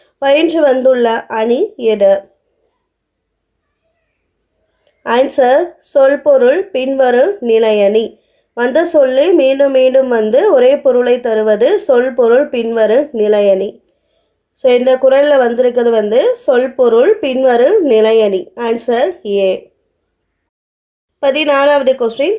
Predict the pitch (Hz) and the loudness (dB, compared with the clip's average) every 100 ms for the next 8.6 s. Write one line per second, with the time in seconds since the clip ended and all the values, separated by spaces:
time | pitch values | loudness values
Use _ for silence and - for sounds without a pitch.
0 | - - 254 302 349 349 311 277 269 285 | -8 -4 -2 0 -2 -4 -2 -2 0 0
1 | 262 254 262 285 262 233 240 233 254 320 | 2 0 0 0 0 0 -2 0 -2 -2
2 | 311 277 320 302 262 254 262 247 247 247 | 0 0 2 0 2 2 0 -2 -2 -2
3 | 220 233 247 214 254 381 254 208 196 190 | 0 0 0 0 -2 -2 -6 -4 -4 -6
4 | - _ _ _ _ - 220 262 302 311 | -8 _ _ _ _ -6 -4 -2 -4 -6
5 | 269 262 269 269 285 233 247 269 269 226 | -6 -6 -2 -2 0 0 0 0 2 0
6 | 220 220 226 330 339 277 277 285 285 254 | 0 0 0 -2 0 2 2 2 0 0
7 | 254 262 262 240 226 226 240 214 262 403 | 0 -2 -2 -2 -4 -4 -6 -2 -4 -4
8 | - 233 214 202 190 | -12 -6 -4 0 -2